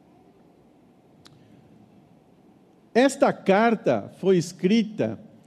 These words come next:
para judeus cristãos, judeus convertidos, da grande dispersão. Você conhece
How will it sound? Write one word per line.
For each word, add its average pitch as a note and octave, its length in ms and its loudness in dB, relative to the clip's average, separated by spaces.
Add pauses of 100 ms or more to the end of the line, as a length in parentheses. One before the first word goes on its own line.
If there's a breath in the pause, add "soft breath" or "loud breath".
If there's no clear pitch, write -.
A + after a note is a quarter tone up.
(180 soft breath)
para G3 240 4
judeus F#3 720 2
cristãos, F3+ 800 0
judeus F3+ 440 0
convertidos, D#3 1120 -2 (220 loud breath)
da G3 160 4
grande B3+ 520 4
dispersão. A#3 840 0 (1080 soft breath)
Você E3 260 0
conhece G3+ 760 0